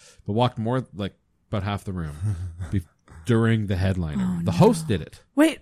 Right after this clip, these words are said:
Speaker 3: how?
Speaker 1: Yeah.
Speaker 2: Yeah.
Speaker 3: What, what do you mean? While
Speaker 1: He
Speaker 3: the
Speaker 1: just
Speaker 3: headliner
Speaker 1: came
Speaker 3: was
Speaker 1: up on
Speaker 3: on?
Speaker 1: stage and was like, "I'm gonna,"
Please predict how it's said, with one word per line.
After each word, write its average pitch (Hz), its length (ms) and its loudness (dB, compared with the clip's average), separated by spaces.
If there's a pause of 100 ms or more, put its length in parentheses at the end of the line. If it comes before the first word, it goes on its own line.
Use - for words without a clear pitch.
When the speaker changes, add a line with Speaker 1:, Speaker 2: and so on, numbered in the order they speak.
(140)
Speaker 3:
how? 233 540 -4 (120)
Speaker 1:
Yeah. 110 360 2
Speaker 2:
Yeah. 104 520 -6
Speaker 3:
What, 277 160 6
what 269 80 8
do 285 60 10
you 285 60 8
mean? 285 240 8 (260)
While 220 380 4
Speaker 1:
He - 40 10
Speaker 3:
the 226 40 8
Speaker 1:
just 233 80 6
Speaker 3:
headliner 233 280 8
Speaker 1:
came 208 80 8
Speaker 3:
was 208 120 6
Speaker 1:
up 175 100 6
on 165 80 4
Speaker 3:
on? 202 60 2
Speaker 1:
stage 131 340 2
and 127 100 -2
was 107 200 -4
like, 98 240 -2
"I'm 98 100 -8
gonna," 95 220 -4